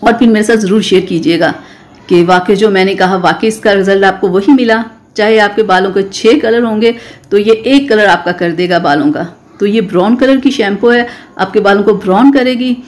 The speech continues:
तो देखिएगा, अगर आपके वाइट बाल होंगे, काले होंगे, किसी भी कलर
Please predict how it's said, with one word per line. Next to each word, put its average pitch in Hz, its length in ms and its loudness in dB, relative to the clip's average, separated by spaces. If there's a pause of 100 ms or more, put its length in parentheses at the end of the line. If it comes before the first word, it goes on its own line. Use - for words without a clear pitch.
(200)
तो 202 80 0
देखिएगा, 196 460 -2
अगर 220 160 2
आपके 214 260 2
वाइट 190 420 -2
बाल 190 220 0
होंगे, 196 260 -2
काले 196 360 0
होंगे, 196 300 0 (200)
किसी 277 320 2
भी 277 140 4
कलर 220 260 0